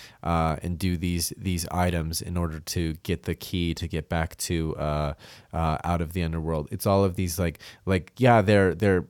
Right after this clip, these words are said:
elements of the brain. They're little fun metaphors, but I think they work better as momentary jokes, like the, the facts and opinions. The whole abstraction thing was a little bit too long. It felt like a plot point at that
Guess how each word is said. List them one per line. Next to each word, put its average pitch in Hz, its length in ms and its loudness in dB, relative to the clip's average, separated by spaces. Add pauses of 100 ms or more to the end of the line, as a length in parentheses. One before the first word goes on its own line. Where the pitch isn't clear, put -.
(140)
elements 104 460 2
of 82 120 -2
the - 100 -4
brain. 95 460 2
They're 85 160 0
little 85 240 -2
fun 82 340 -2
metaphors, 87 540 0
but 104 180 0
I 107 60 4
think 123 200 -2
they 131 100 4
work 110 260 2
better 90 260 4
as 80 280 0
momentary 92 640 0
jokes, 78 360 -2
like 76 180 -4
the, 80 340 0
the - 80 -8
facts - 340 0
and 82 100 -6
opinions. 73 440 -6 (380)
The 104 80 0
whole 104 440 6
abstraction 92 640 -2
thing 87 280 -2
was 80 160 -4
a 85 40 -2
little 92 240 0
bit 85 200 -4
too 95 280 -4
long. 90 440 0
It - 80 -8
felt 104 260 0
like 95 140 -2
a - 20 -6
plot - 440 0
point 73 340 -6
at 76 160 -8
that 73 200 -2